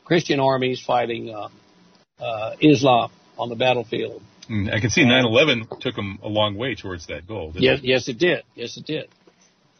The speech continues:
Speaker 1: And, uh, until they were stopped in Syria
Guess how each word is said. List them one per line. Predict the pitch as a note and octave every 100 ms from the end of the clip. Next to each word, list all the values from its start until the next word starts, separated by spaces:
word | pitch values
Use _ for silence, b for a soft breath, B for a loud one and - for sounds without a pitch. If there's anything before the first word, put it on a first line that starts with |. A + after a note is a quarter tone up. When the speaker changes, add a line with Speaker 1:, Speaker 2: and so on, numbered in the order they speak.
| _ _
Speaker 1:
And, | A#2+ A#2 A#2
uh, | A#2 A2+ A#2
until | B2 A#2 D3+ C#3 C3 B2 - _ _ _ _ _ _ _ _ _ _ _ -
they | C3 B2+
were | A#2+ A#2+ A#2 A2+ _
stopped | - E3+ C#3+ B2 _ B2+
in | B2
Syria | - E3 D3+ B2+ B2